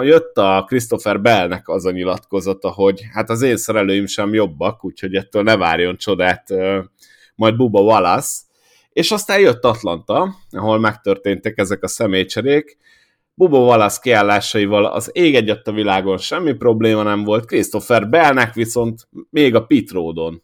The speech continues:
elgurult a kereke az egyik, öm, kiállás alkalmával az egyik szerelés után. Érdekesség a történetnek, hogy a nascar végül nem büntette meg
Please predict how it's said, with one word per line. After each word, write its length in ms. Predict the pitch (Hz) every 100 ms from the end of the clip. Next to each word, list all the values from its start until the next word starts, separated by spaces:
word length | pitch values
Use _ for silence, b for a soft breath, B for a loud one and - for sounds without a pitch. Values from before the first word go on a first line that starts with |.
| _
elgurult 640 | - 92 82 85 87 87 110
a 60 |
kereke 440 | - 95 90 - 90
az 120 | 87
egyik, 560 | 92 82 82 - _ _
öm, 380 | 90 90 87 98
kiállás 560 | - 92 85 85 90 -
alkalmával 680 | 95 87 - 90 90 90 92
az 140 | 90
egyik 260 | 95 78 -
szerelés 540 | - 90 87 92 90
után. 560 | 123 - 160 190 220 220 B B B
Érdekesség 800 | - 202 185 147 - 165 - 120
a 100 | 131
történetnek, 640 | - 135 113 110 117 151 -
hogy 120 | 139
a 60 |
nascar 420 | 147 143 - 120 123
végül 360 | 131 131 135
nem 260 | 135 113 87
büntette 600 | 85 82 87 80 - 82
meg 360 | 80 82 87